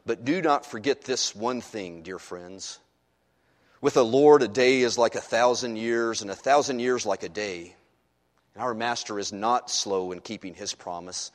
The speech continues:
as some understand slowness. He is patient with you, not wanting anyone to perish, but everyone to come to repentance." That's a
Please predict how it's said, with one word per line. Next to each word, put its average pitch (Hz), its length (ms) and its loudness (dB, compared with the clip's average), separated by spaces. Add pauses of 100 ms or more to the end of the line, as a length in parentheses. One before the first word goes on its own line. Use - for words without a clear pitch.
as 123 120 0
some 160 300 2
understand 90 520 -6
slowness. 98 680 -6 (800)
He 135 160 -6
is - 220 -8 (160)
patient 127 480 -8
with 90 240 -12
you, 78 200 -18 (800)
not 127 160 -6
wanting 123 340 -6 (140)
anyone 98 680 -6 (200)
to 95 100 -6
perish, 80 640 -8 (120)
but 107 300 -6
everyone 110 720 -2
to - 100 -18
come 85 440 -14
to - 100 -12
repentance." 80 800 -16 (2250)
That's - 200 -12
a 90 160 -4